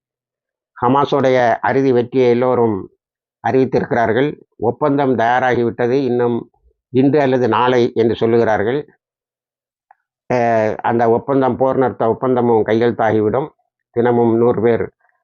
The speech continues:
அஹ், ஷஹீதாவது தடுக்கப்படலாம் என்று எண்ணப்படுகிற எல்லா தகவல்களையும் தந்திருக்கிறோம். வைகர விஷன் சேனலில் அதை பாருங்கள். நேற்று இந்த சேனலில் நாம் லாஸ் ஏஞ்சல்ஸ் தீயை பற்றியும்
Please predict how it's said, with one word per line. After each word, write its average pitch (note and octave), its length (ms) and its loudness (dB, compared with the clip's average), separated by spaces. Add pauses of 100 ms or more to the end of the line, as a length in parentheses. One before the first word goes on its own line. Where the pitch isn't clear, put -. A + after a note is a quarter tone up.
(480)
அஹ், G2+ 400 0 (320)
ஷஹீதாவது A#2+ 680 2
தடுக்கப்படலாம் G#2 600 -2 (180)
என்று G#2+ 560 0 (500)
எண்ணப்படுகிற A2 500 0
எல்லா A#2 200 0
தகவல்களையும் A2+ 720 0 (800)
தந்திருக்கிறோம். A#2 520 0 (320)
வைகர A#2 340 2
விஷன் A2 320 0
சேனலில் G#2 400 -2
அதை G2+ 200 -2
பாருங்கள். G2 560 -2
நேற்று A#2+ 600 0
இந்த G#2+ 220 0
சேனலில் A#2 540 0 (380)
நாம் A#2 400 -2 (260)
லாஸ் C3+ 360 -2
ஏஞ்சல்ஸ் B2+ 560 -2
தீயை B2+ 220 2
பற்றியும் A#2 480 -2